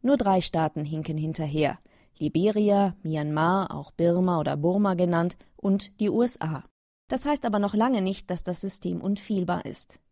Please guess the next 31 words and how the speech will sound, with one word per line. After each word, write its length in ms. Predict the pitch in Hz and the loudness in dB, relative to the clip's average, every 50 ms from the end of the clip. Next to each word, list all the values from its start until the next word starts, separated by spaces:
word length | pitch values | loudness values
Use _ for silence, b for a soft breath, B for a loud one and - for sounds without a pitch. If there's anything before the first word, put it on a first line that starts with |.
| _ - | _ -8
Das 220 | 170 165 - - | -8 -8 -6 -6
Urkilogramm 680 | 196 185 175 - - - 269 269 262 214 208 208 202 202 | -4 -4 -4 -4 -4 -2 2 2 2 2 2 2 2 4
beispielsweise 760 | 202 202 202 - - 214 202 - - 196 196 190 180 202 196 B B B B B | 4 2 2 0 -4 -6 -4 -2 -2 0 0 2 2 0 -2 B B B B B
ist 160 | 247 - - | -8 -6 -2
mit 140 | 208 190 - | -2 -2 0
den 120 | 185 190 190 | 0 0 2
Jahren 360 | 175 170 175 175 165 185 202 | 2 2 0 0 0 0 2
leichter 420 | 196 190 185 185 - - 185 170 | 2 2 2 0 -2 -2 -4 -4
geworden. 500 | 160 170 156 160 165 156 151 - - - - - b b b b b b b | -2 -2 -2 0 2 2 0 0 -4 -10 -14 -20 b b b b b b b
Niemand 380 | b 220 269 311 294 254 208 - | b 4 4 6 4 4 2 0
auf 120 | 180 - | -2 -2
der 160 | - 190 180 180 | 0 0 0 2
Welt 220 | 208 226 226 - | 2 2 2 0
kann 160 | - 185 170 | -2 -4 -2
also 220 | - 165 160 175 175 | -2 -2 -2 -2 0
sagen, 560 | 165 180 170 170 175 180 214 214 202 185 180 | 2 2 2 4 2 2 0 -2 -2 -2 0
wie 160 | 214 247 254 | 0 0 0
schwer 340 | - - 185 180 180 180 175 | 0 0 2 2 2 2 2
ein 160 | 170 190 185 | 0 -2 -2
Kilogramm 640 | - - - 175 175 160 160 170 175 185 202 185 | -2 -4 -2 0 0 0 0 0 0 2 2 2
wirklich 420 | 202 226 226 - - 160 - - - - | 2 2 0 0 -4 -12 -12 -12 -14 -14
ist. 320 | - - - - - - _ _ _ _ _ _ _ _ _ - | -14 -12 -14 -14 -16 -20 _ _ _ _ _ _ _ _ _ -2
Deswegen 500 | 233 262 269 - 262 254 240 226 214 - | 0 0 0 2 2 2 4 4 2 2
arbeiten 420 | - 185 180 185 180 - 185 170 | 2 2 2 2 2 2 2 0
Wissenschaftler 640 | 165 165 - 180 185 - 214 208 196 - 214 214 208 | -2 -2 -4 -4 -2 0 -2 -2 -2 2 4 4 4
seit 260 | 180 180 160 - - | 4 4 2 0 2
mehreren 420 | 185 220 240 226 208 180 180 180 180 | 2 2 4 4 2 2 2 2 2
Jahrzehnten 560 | 180 180 - - 220 196 190 190 - 226 220 | 0 0 0 0 0 2 2 2 0 -2 -2
an 140 | - 202 196 | 0 -2 -2
einer 260 | 131 170 190 208 214 | -2 0 2 2 4
Neudefinition. 1040 | 208 196 185 190 190 180 175 165 - 175 170 160 147 - - - 160 147 147 127 - | 4 4 4 4 4 4 2 0 -2 -2 -2 -2 -2 -4 -4 -2 -2 -2 -2 -2 -6